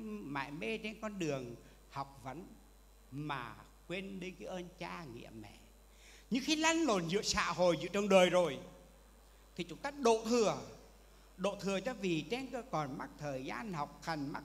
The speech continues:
thời gian tạo dựng sự nghiệp, vân vân và vân, đủ tất cả lý do. Để gì? Để mà quên đi cái ân đức của cha và mẹ mà không có cơ hội, thời gian để đáp, đáp đền.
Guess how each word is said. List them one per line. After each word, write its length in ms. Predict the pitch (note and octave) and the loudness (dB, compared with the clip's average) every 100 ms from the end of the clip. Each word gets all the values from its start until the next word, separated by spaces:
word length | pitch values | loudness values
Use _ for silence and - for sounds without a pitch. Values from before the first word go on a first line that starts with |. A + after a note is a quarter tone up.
| - | -8
thời 280 | C#3+ B2 C#3+ | -10 -8 -4
gian 220 | G3 A3 | -4 -2
tạo 200 | D#3 C3 | -4 -4
dựng 220 | C3 C3 A#2+ | -6 -8 -8
sự 260 | D3 C3 | -8 -8
nghiệp, 280 | C3+ D3 C#3 - - - - - | -6 -6 -6 -10 -20 -20 -20 -8
vân 220 | A3 B3 | -6 -4
vân 160 | A3 A#3 D#3 | -4 -6 -6
và 160 | C3+ A#2 | -10 -8
vân, 260 | G3 A3 - - - | -10 -12 -14 -20 0
đủ 280 | B3 A#3 - - | 2 2 0 -10
tất 180 | C#4 - | -12 -6
cả 120 | D3+ | -8
lý 160 | B2+ C3+ | -6 -6
do. 260 | F#3+ G3 - - - - | -6 -6 -12 -20 -18 -4
Để 180 | F#3 | -2
gì? 360 | D#3+ G3 E3+ C#3 - - - - - - E3 | 0 -2 -2 -4 -12 -20 -20 -20 -20 -20 -12
Để 260 | D3 C#3+ C3+ | -8 -8 -10
mà 240 | C#3 B2+ A2 - | -10 -10 -10 -10
quên 260 | E3+ F3 | -8 -6
đi 380 | F3 F3 F3 E3+ F3 - | -4 -4 -4 -6 -10 -12
cái 60 | E3+ | -12
ân 180 | D#3 E3 | -10 -12
đức 100 | E3 - | -14 -16
của 100 | G#2 - | -20 -10
cha 300 | C3 D3+ C3 | -10 -8 -12
và 100 | A#2 | -12
mẹ 360 | A2 G#2+ G2+ G2 - - - - | -14 -14 -16 -20 -20 -20 -20 -16
mà 280 | B2+ C3 A2+ - - | -8 -8 -8 -14 -20
không 380 | - E3+ E3+ D3 | -14 -12 -12 -14
có 280 | A2 A2 C3+ - | -12 -10 -10 -8
cơ 220 | E3 F3+ D#3+ | -2 -2 -2
hội, 280 | B2 A2 A2+ | -6 -12 -10
thời 220 | C#3 A#2+ | -10 -8
gian 280 | C3 C#3 E3 | -4 -4 -4
để 140 | C#3 C3+ | -10 -8
đáp, 220 | D3 D#3 - - - - - - | -8 -8 -14 -20 -20 -20 -20 -18
đáp 200 | A#2 G2+ C3+ | -14 -14 -12
đền. 140 | B2 | -14